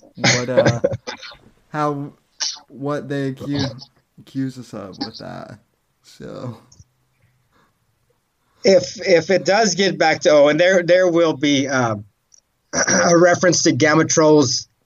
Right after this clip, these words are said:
Speaker 2: attacking his family. Um, it might come sooner, sooner or later. I don't know <laughs> if you saw on, uh,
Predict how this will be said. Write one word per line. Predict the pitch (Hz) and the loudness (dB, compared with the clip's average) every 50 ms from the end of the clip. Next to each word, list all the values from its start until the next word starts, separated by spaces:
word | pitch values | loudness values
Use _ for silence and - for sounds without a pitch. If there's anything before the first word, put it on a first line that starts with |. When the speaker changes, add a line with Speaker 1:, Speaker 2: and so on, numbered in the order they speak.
| _ _ | _ _
Speaker 2:
attacking | 135 127 131 160 143 143 - 151 151 | -4 -2 0 0 0 0 2 2 2
his | 143 131 131 | 2 0 0
family. | - 135 127 127 123 123 117 117 120 - - _ _ _ _ _ _ _ _ _ _ _ _ _ _ _ _ - | 0 0 2 2 2 2 0 0 -4 -10 -16 _ _ _ _ _ _ _ _ _ _ _ _ _ _ _ _ -4
Um, | 131 131 127 127 123 120 123 127 - | -2 0 2 2 2 0 -2 -2 2
it | 180 180 226 226 - - | 2 2 2 2 -2 -4
might | 190 185 196 208 226 214 - | -2 0 0 2 0 0 0
come | - 202 214 220 214 185 | 0 0 2 4 2 2
sooner, | 190 - 196 202 202 202 196 180 175 - - | 2 2 2 2 4 2 2 2 0 -2 -6
sooner | 147 - - - 185 190 190 202 190 | -8 -8 -2 0 2 2 4 4 4
or | 180 165 | 4 4
later. | 156 156 160 175 170 160 139 135 | 4 2 2 2 2 4 4 2
I | 139 147 165 | 2 2 2
don't | 185 208 196 | 2 2 2
know | 226 262 214 - - - _ _ _ _ _ | 2 2 0 0 -4 -10 _ _ _ _ _
<laughs> | _ _ _ _ _ _ - | _ _ _ _ _ _ 0
if | 175 160 - | 0 0 2
you | 175 180 170 | 0 0 0
saw | 160 - - 190 175 175 175 165 165 160 | 0 0 0 2 4 4 4 4 4 2
on, | 156 151 147 | 2 2 2
uh, | 143 139 135 131 - | 2 2 2 2 0